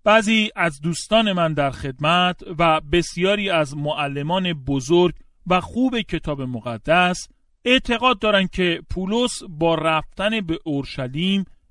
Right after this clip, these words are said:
اشتباهی مرتکب شد. آنان فکر می‌کنند که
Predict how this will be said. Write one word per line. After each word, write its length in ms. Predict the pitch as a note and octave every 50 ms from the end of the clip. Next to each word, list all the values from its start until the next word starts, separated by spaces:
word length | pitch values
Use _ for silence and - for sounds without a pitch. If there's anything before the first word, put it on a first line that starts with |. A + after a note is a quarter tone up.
| _
اشتباهی 840 | - D3 - - - - C#3 C3 B2+ E3 G3+ G3+ D#3+ A#2+ A#2+ A2+ - _ -
مرتکب 600 | - C3 B2+ A#2 - A#2 A2 - - B2 A2 -
شد. 240 | - - - F#2+ - - - - _ _ -
آنان 540 | B2+ C3+ C#3+ D3+ D3+ D3+ D3+ D3+ D3+ C#3 - _ _ _ _ _
فکر 180 | - F3 E3+ D3
می‌کنند 480 | C#3+ C3 - - B2+ C3+ D3 D#3 D#3+ D3+
که 360 | - E3 D#3+ D#3+ D#3+ D#3+ D3+